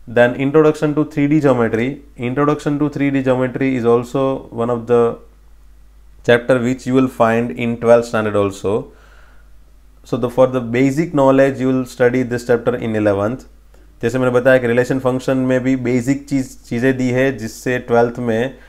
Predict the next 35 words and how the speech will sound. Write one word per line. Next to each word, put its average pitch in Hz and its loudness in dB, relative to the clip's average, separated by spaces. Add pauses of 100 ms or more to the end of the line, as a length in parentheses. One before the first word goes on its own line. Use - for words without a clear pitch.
(320)
आगे 113 0
कैलकुलस 120 0
के 127 -6
कॉन्सेप्ट 117 -2
आगे 110 0
बढ़ 107 -2
सके। 95 -6
वैसे 107 -2
ही 123 -4 (560)
introduction 143 0
to 143 -2
three 135 0
D 135 0
chapter 135 0
is 131 -2
also 131 0 (320)
basic 123 2 (120)
chapter 117 0
because, 120 0 (160)
uh, 104 2
इसका 131 0
ही 139 -2
आगे 120 2
वाला 127 2
पार्ट 120 2
ट्वेल्थ 110 -2
में 113 -4
पढ़ने 104 -2
वाले 98 -2
हैं 92 -6
हम 90 -6
लोग। 90 -12 (400)
So 120 -2
you 127 2
will 139 2